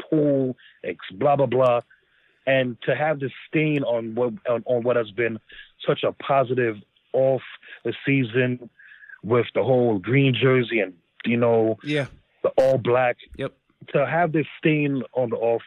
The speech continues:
Speaker 1: season is really, really bad now.
Speaker 2: You know what? I mean, the one thing here is Adam Gase is the coach. I think we all know why Adam Gase is the coach, because he's the quarterback whisperer.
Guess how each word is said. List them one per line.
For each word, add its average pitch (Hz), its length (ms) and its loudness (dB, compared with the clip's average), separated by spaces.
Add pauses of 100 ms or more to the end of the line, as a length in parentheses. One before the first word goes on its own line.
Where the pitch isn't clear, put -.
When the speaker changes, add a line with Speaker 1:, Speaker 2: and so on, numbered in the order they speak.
(360)
Speaker 1:
season 120 400 -2
is 104 160 -2
really, 107 200 2
really 92 180 -2
bad 82 300 -2
now. 76 80 -14 (240)
Speaker 2:
You 160 120 -2
know 170 120 2
what? 170 300 2 (280)
I 135 160 -6
mean, 139 440 -2 (480)
the 147 100 0
one 160 280 0
thing 156 260 -2
here 143 320 2
is 131 600 -2 (600)
Adam 143 260 2
Gase 139 300 0
is 110 100 -4
the 117 80 -6
coach. 123 560 0
I 127 100 0
think - 220 -6
we 135 80 0
all 135 140 2
know 131 180 4
why 127 440 2
Adam 120 280 0
Gase 123 260 -2
is 117 120 -6
the 113 80 -8
coach, 120 320 -2
because 123 260 -6
he's 123 140 -6
the 123 80 -4
quarterback 123 520 0
whisperer. 120 680 2